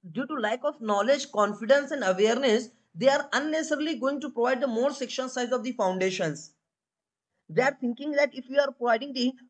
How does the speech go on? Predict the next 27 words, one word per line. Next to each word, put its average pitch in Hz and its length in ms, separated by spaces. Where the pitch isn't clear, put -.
very 233 240
high 233 400
depth, 262 340
so 262 220
our 269 120
structure 262 360
will 262 180
be, 277 260
uh, 214 160
will 262 160
be, 277 300
will 262 140
be 262 140
stable, 233 460
will 254 160
be, 269 140
will, 269 180
will 262 160
have 226 260
the 269 60
more 240 320
strength, 220 400
will 254 120
have 233 200
the 269 80
more 247 240
serviceability. 196 800